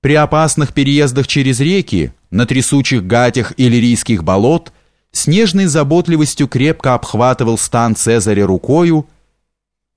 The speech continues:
и ежели тот делал попытку освободиться, обхватывал еще крепче, еще нежнее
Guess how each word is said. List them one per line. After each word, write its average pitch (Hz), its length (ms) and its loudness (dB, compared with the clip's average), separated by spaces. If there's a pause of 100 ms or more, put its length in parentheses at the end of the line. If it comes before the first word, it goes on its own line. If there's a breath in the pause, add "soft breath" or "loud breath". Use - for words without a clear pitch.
(340)
и 156 60 0
ежели 170 400 2
тот 165 320 0
делал 156 360 2
попытку 143 680 0
освободиться, 135 920 -2 (400)
обхватывал 175 680 0
еще 139 380 0
крепче, 123 760 -2
еще 110 380 0
нежнее 120 760 0